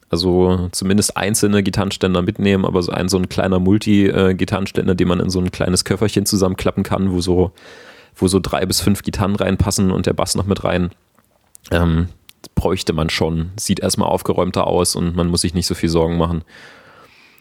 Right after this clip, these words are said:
Da gibt's wahrscheinlich auch nochmal gute und schlechte. Wir haben jetzt dieses, äh,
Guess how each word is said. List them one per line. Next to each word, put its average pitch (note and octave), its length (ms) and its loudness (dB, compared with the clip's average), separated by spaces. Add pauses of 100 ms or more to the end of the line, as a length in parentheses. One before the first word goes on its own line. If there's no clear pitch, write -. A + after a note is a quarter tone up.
(240)
Da F2 80 0
gibt's - 240 -2
wahrscheinlich G2 420 0
auch G2 140 0
nochmal G2+ 260 0
gute A2 300 0
und F#2+ 100 0
schlechte. G2 500 0
Wir F#2+ 140 2
haben F2+ 220 0
jetzt - 260 -2
dieses, F2+ 480 0
äh, F2 500 0